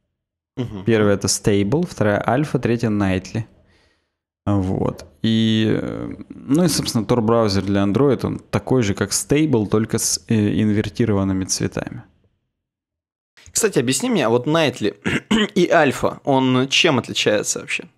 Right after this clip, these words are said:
Speaker 2: Найтли это тестит. А, то есть, э, смотри, альфа — это тест, у-, уже имплементировали какую-то фичу, но её тестят на именно баги.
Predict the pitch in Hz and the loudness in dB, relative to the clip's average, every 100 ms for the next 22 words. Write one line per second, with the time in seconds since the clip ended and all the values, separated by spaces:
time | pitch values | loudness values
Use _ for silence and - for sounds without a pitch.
0 | _ _ _ _ - 131 214 - 120 - | _ _ _ _ -2 0 0 0 0 0
1 | 110 113 107 104 - 107 - 104 101 - | -2 0 2 2 0 -2 -2 -8 -10 -18
2 | _ - 107 101 110 104 - - 113 101 | _ -6 -4 -2 -4 -4 -8 -4 -2 0
3 | - 117 - 95 117 214 202 107 90 - | -2 -2 -2 0 0 0 0 -2 -4 -12
4 | - _ - 123 127 160 180 - 123 117 | -20 _ -4 -2 0 0 0 0 0 2
5 | 131 120 147 123 110 127 131 123 131 117 | 2 2 2 2 0 2 2 2 2 2
6 | 101 98 98 110 - - 226 - 113 - | 2 -2 -2 -2 -2 -2 0 0 -2 0
7 | 127 165 156 147 - 101 107 104 110 117 | 2 2 2 -2 0 -4 0 0 2 2
8 | - 107 110 107 104 98 95 - - - | 0 0 2 2 2 2 -2 -6 -20 -4
9 | 104 92 92 92 | 2 2 2 -4